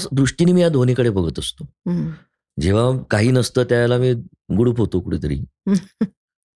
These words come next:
Speaker 1: पण स्टेजवर गेले की स्टेज आहे आता ते, come on. म्हणजे
Speaker 2: राईट.
Speaker 1: ते तीन तास तुम्हाला द्यायचे आहेत, यो-, तुम्ही बांधील आहात.
Speaker 2: बरोबर.
Speaker 1: तुम्ही कमिटेड आहात.
Speaker 2: तू जे म्हणालास की आपल्या जगण्यामध्ये आपण ऑब्झर्व्ह करत असतो, हं, घटना घडत असतात, हे होत
Speaker 1: हा.
Speaker 2: असतं.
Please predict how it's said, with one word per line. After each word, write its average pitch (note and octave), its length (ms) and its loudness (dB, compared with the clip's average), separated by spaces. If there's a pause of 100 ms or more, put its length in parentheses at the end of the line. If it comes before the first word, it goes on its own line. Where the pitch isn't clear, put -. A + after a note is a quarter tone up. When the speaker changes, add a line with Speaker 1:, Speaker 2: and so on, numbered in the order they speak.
(280)
Speaker 1:
पण F#3 180 2
स्टेजवर G#3 400 2
गेले G#3+ 200 2
की A3 120 -2
स्टेज G3 320 2
आहे C3+ 100 2
आता A2+ 220 -2
ते, G#2 60 0
come E3 160 0
on. A#2 100 0 (140)
म्हणजे A#2+ 480 -6
Speaker 2:
राईट. B3 280 -2 (200)
Speaker 1:
ते B2+ 60 2
तीन C3+ 300 0
तास E3+ 180 -2
तुम्हाला E3 220 2
द्यायचे D3+ 320 2
आहेत, B2+ 200 0
यो-, A2+ 140 0
तुम्ही B2 280 -2
बांधील B2 360 2
आहात. A2 140 0 (320)
Speaker 2:
बरोबर. F#3+ 360 -2 (280)
Speaker 1:
तुम्ही G#2+ 160 2
कमिटेड A#2+ 440 0
आहात. C#2 140 -4 (640)
Speaker 2:
तू D4 120 2
जे F4+ 100 2
म्हणालास D#4+ 500 2
की D4 60 0
आपल्या C#4+ 220 2
जगण्यामध्ये C4+ 680 2
आपण C#4+ 240 2
ऑब्झर्व्ह A3 420 2
करत F#3 320 0
असतो, E3 240 -2
हं, F4 160 2
घटना G#3+ 400 0
घडत G3+ 300 0
असतात, F#3+ 360 0
हे G3 100 0
होत F#3+ 100 2
Speaker 1:
हा. F#3 80 2
Speaker 2:
असतं. D#3+ 260 -4